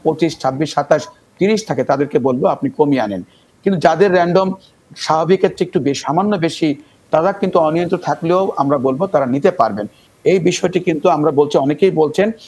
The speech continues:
যে ডায়াবেটিস অনি-, অনিয়ন্ত্রিত থাকলে টিকা নিতে পারবেন না, এই কথাটি কিন্তু যুক্তি নেই।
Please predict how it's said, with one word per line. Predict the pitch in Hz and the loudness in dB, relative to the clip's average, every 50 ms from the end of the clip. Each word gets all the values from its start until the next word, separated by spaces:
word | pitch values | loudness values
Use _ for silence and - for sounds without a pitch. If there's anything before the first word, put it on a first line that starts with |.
| - - _ _ _ - | -20 -20 _ _ _ -2
যে | 156 | 0
ডায়াবেটিস | 143 135 151 151 151 143 170 175 170 - | 2 2 2 2 2 0 0 -2 -2 0
অনি-, | - 147 156 165 165 170 165 165 - | 0 2 2 2 0 -2 -2 -4 -2
অনিয়ন্ত্রিত | - 147 156 160 170 175 170 160 - 165 - | -2 0 0 0 0 0 -2 -2 -4 -4 -2
থাকলে | - 151 - 190 190 | -4 -2 -2 -2 -4
টিকা | 190 - 156 165 143 | -4 -4 -2 -2 -2
নিতে | 139 117 147 | 0 0 0
পারবেন | 131 - 117 120 131 135 143 | 0 0 0 0 2 0 0
না, | 127 117 101 - - - _ _ _ - | 2 0 -2 -4 -8 -14 _ _ _ -2
এই | 160 160 | -2 0
কথাটি | - - 151 - 160 - 151 | 2 2 2 2 0 -2 -2
কিন্তু | - 156 147 139 160 | -2 -2 -2 0 -2
যুক্তি | 147 117 135 131 - - - 143 | -2 -2 -2 -4 -4 -4 -2 0
নেই। | 139 160 214 247 | 0 0 0 -2